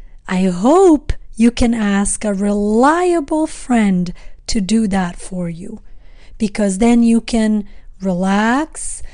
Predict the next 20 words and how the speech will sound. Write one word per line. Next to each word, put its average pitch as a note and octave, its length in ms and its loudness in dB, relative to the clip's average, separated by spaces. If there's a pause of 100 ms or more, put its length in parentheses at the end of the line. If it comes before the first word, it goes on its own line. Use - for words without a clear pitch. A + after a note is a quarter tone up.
(200)
You G3 140 -4
don't F#3 240 0
have F#3 320 -4
to G3 100 -6
worry G#3+ 680 4
about C#4+ 340 4
anything C#4+ 560 0
because A#3+ 440 -2
your G#3 140 0
friend A#3+ 560 2
is B3+ 220 0
reliable C4+ 920 4
and G#3+ 200 2
your G3+ 140 0
friend G#3 600 -2
will G3 800 0
do F#3+ 400 0
it. F#3+ 360 -8 (1600)
Number C#4+ 260 4
seven, A#3 540 2